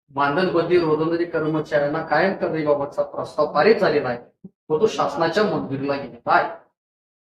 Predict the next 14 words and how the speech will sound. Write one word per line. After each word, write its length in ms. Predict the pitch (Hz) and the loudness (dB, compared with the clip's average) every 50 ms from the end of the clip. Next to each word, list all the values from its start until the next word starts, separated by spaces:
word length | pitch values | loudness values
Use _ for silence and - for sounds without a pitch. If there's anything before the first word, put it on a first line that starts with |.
| _ _ _ _ _ _ _ _ - | _ _ _ _ _ _ _ _ 0
शासनाच्या 680 | - 160 151 151 - - 196 202 208 202 220 226 226 | 2 4 4 4 2 0 2 2 2 4 4 2 2
मंजुरीला 560 | 202 170 160 156 156 170 180 185 190 190 196 | 2 2 -2 -2 -4 -6 -6 0 4 6 4
प्रस्ताव 440 | 196 196 165 156 151 - 190 180 - | 4 4 0 -4 -4 -6 -8 -8 -4
गेल्यानंतर 600 | 180 202 202 190 190 196 175 143 - - - - - _ _ _ _ _ _ _ _ _ _ _ _ _ _ _ _ _ _ _ _ _ _ _ | -4 0 4 4 4 4 2 0 -6 -10 -16 -20 -20 _ _ _ _ _ _ _ _ _ _ _ _ _ _ _ _ _ _ _ _ _ _ _
शासनाने 580 | - 165 165 160 - - 208 220 220 196 160 135 - - - - _ _ _ _ _ _ _ - | 2 4 4 4 4 4 6 6 6 6 4 0 -4 -8 -12 -18 _ _ _ _ _ _ _ 4
वेगवेगळ्या 500 | 170 202 214 214 202 202 196 190 190 190 190 | 6 6 6 6 6 6 6 6 6 6 6
तारखेला 500 | 185 156 - - - 160 147 135 127 - - - - - _ _ _ _ _ _ _ - | 4 2 0 0 -2 -2 0 0 0 -2 -2 -6 -12 -20 _ _ _ _ _ _ _ 0
तीन 260 | 233 247 247 254 226 | 2 2 4 4 4
वेळा 340 | 185 165 147 139 131 127 - | 4 4 4 4 2 2 0
सदर 320 | - - - 196 220 226 226 | -4 -6 0 2 4 4 4
प्रस्तावामध्ये 680 | - 175 156 - - 165 156 151 156 151 151 151 156 160 | 4 0 0 0 -2 0 0 0 -2 -4 -4 -6 -6 -8
क्वेरी 920 | 165 - - _ _ _ _ _ _ _ _ _ _ - 208 220 240 262 | -8 -12 -20 _ _ _ _ _ _ _ _ _ _ 0 2 4 4 4
काढलेली 380 | - - 190 - 147 147 135 131 | 4 4 4 4 4 2 2 2
आहे, 200 | 120 113 110 | 0 -2 -4